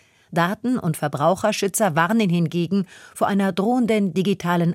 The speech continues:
Ausbeutung und Überwachung der Nutzer. Und hier noch einmal die Übersicht. Das Bundeskabinett hat eine Vorlage gebilligt, wonach die deutschen Streitkräfte mehr Befugnisse bei der Drohnenabwehr erhalten sollen.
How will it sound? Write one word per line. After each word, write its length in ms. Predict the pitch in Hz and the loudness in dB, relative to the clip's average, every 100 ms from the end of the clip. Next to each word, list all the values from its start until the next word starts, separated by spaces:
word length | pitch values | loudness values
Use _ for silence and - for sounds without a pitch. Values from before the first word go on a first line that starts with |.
| - | 0
Ausbeutung 720 | 180 220 - 202 190 190 185 | 0 0 2 0 0 -2 -2
und 240 | - 175 | -2 -4
Überwachung 720 | - 175 190 156 147 - 147 | -2 -2 -2 -2 -4 -2 -2
der 140 | 151 185 | 0 2
Nutzer. 380 | 156 - 135 - _ _ _ _ _ _ _ _ _ _ _ _ - - - - | 0 0 -6 -8 _ _ _ _ _ _ _ _ _ _ _ _ -20 -20 -14 -4
Und 140 | 262 | -2
hier 120 | 302 | 2
noch 200 | 294 202 - | 2 0 0
einmal 340 | 165 170 175 | 2 2 2
die 220 | 170 226 - | 0 -2 -2
Übersicht. 800 | 156 139 135 - - - - - - - - - | -2 -2 -6 -8 -12 -20 -20 -20 -20 -20 -20 -6
Das 140 | 233 | -4
Bundeskabinett 880 | - 277 285 - 185 160 156 226 - | 0 2 2 0 -2 0 0 -2 -2
hat 240 | 226 220 - | -6 -4 -2
eine 240 | 190 190 | -2 -2
Vorlage 580 | - 247 254 202 190 185 | -2 0 2 0 0 -2
gebilligt, 680 | 175 151 175 214 240 - 196 | -2 -2 0 0 -2 -4 -2
wonach 320 | 202 196 185 | 0 0 -2
die 160 | 196 | -4
deutschen 380 | 185 202 214 226 | 0 0 -2 -4
Streitkräfte 760 | - 170 175 202 - 190 - 180 | -4 -2 -2 -2 -4 -4 -2 0
mehr 240 | 180 233 | 0 0
Befugnisse 760 | 180 - 208 196 190 180 190 160 | -2 -4 -4 -4 -2 0 0 0
bei 140 | 165 | 0
der 140 | 180 | 0
Drohnenabwehr 880 | 170 175 208 190 170 156 - 147 135 | 0 0 2 2 0 -4 -6 -6 -4
erhalten 400 | 147 139 147 143 | -4 -6 -6 -6
sollen. 320 | 139 135 131 | -4 -6 -8